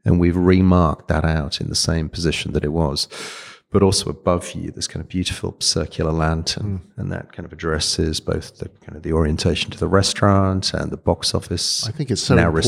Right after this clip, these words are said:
Speaker 1: reception.
Speaker 2: to do your, your due diligence on the history and the
Speaker 1: Yeah.
Speaker 2: research of the building, and to keep it, to keep that flavour,
Speaker 1: Mm.
Speaker 2: although you're modernising in terms of structure.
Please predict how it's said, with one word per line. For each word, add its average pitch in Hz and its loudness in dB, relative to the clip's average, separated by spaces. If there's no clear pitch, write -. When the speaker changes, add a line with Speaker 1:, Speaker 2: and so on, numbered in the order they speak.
Speaker 1:
reception. 104 4
Speaker 2:
to 98 0
do 104 4
your, 82 -2
your 95 -10
due 92 2
diligence 85 0
on 85 -2
the 82 -2
history 101 0
and 98 4
the - -2
Speaker 1:
Yeah. 82 0
Speaker 2:
research 87 -4
of 85 -8
the 82 -6
building, 82 -2
and 82 -6
to 90 -10
keep 98 -10
it, 87 -8
to 113 -6
keep - -6
that 107 2
flavour, 104 4
Speaker 1:
Mm. 104 4
Speaker 2:
although 98 4
you're 85 0
modernising 82 -4
in 82 -4
terms 85 -8
of 80 -10
structure. 85 -8